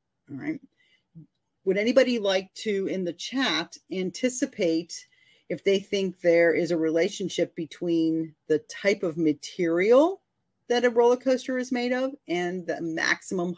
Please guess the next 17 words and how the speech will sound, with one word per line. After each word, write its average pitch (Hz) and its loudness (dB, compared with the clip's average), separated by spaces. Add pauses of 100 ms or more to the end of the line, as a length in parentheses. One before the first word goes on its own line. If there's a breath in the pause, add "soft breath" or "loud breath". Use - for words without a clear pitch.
(120)
height 175 -2
of 143 -6
that 143 -4
roller 156 0
coaster? - -12 (1900)
If 151 -8
you 175 -2
have 185 2
an 180 2
idea, 170 2
you 156 4
can 151 -2
type 175 0
it 165 0
into 165 0
the 160 -2
chat. - -4